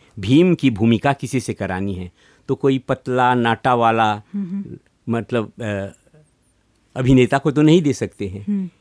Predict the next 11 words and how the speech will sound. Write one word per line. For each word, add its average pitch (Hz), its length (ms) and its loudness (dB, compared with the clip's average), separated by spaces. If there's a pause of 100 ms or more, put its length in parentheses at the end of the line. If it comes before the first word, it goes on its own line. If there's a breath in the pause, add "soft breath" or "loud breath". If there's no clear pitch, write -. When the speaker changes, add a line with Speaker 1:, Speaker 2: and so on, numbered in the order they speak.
Speaker 1:
इस 185 180 -2
तरह 135 200 0
से 170 320 -2 (140 soft breath)
अनेक, 208 460 2
अ, 135 340 2
बातों 139 420 0
पर 131 140 2
ध्यान 98 360 -2
दिया 95 200 -4
जाता 90 320 -12
था। 90 240 -20